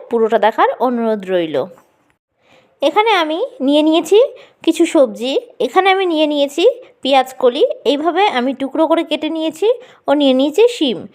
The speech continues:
শিমগুলোকে আমি ঠিক এরকমভাবে কেটে নিয়েছি। ও নিয়ে নিয়েছি এখানে আমুদি মাছ। আমুদি মাছটাকে কিন্তু ঠিক এরকমভাবে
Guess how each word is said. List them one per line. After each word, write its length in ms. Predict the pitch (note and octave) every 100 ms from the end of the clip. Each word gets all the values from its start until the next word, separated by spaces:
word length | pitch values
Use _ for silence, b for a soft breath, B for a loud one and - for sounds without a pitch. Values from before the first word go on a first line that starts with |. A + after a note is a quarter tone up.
| b b
শিমগুলোকে 540 | - C#4 D4 D4 D4+ A4+ -
আমি 120 | A#3+ A#3+
ঠিক 100 | C4+ B3+
এরকমভাবে 440 | B3 B3 D4 D#4+ A4+ A4+
কেটে 220 | D#4 B3 A3+
নিয়েছি। 320 | F#3+ F#3+ E3+ F#3+ _ b b b b -
ও 20 | D4
নিয়ে 140 | E4 D#4+
নিয়েছি 300 | E4 E4+ - A#4+ -
এখানে 220 | C4 C4+ B3
আমুদি 280 | A3 A3+ A#3+ C#4+
মাছ। 160 | G4+ C5 G#3+
আমুদি 200 | C#4 F4
মাছটাকে 300 | F#4 F4+ F4+ E4
কিন্তু 160 | E4 E4+
ঠিক 120 | E4+ C#4
এরকমভাবে 420 | B3 A#3+ C4+ C#4+